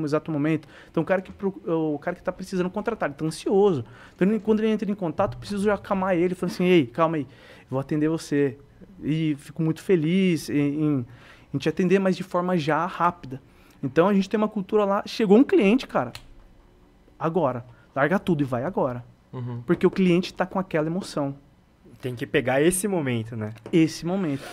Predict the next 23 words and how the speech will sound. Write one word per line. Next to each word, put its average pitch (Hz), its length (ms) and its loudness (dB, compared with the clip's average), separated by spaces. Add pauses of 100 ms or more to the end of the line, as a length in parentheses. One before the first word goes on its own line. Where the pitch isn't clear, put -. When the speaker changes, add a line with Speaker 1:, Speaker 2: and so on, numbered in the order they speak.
(240)
Speaker 1:
E 190 100 2
aí 175 100 4
que 185 120 -6
tá 175 120 0
um, 196 500 -2
Speaker 3:
<clears throat> - 40 -20
Speaker 1:
uma 180 260 0
questão 185 600 2
que 185 140 -6
eu 190 40 -2
sempre 175 440 -4
tenho 185 160 -8
uma 180 100 -4
avaliação 175 600 -6 (280)
interna. 147 600 -2 (640)
Speaker 3:
Uhum. 117 80 -14
Speaker 1:
Cara, 156 440 -2 (200)
as 147 340 -4
vendas 156 500 0
da 170 100 -4
empresa 151 720 -2
é 151 80 -8
absurda. 143 560 -10